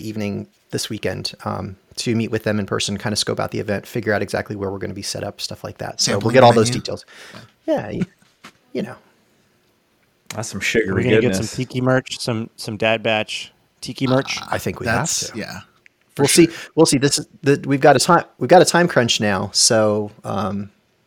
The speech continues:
Speaker 1: we're only, only a couple weeks away. But
Speaker 2: Well, I think we're gonna have some giveaways at the show. That's for sure.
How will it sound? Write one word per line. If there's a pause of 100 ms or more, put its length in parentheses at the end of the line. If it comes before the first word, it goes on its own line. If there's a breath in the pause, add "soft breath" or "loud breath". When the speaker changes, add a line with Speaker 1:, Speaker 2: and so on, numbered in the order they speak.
Speaker 1:
we're
only, (140)
only
a
couple
weeks
away. (580 soft breath)
But (380 loud breath)
Speaker 2:
Well,
I
think
we're
gonna
have
some
giveaways (320)
at
the
show.
That's
for
sure.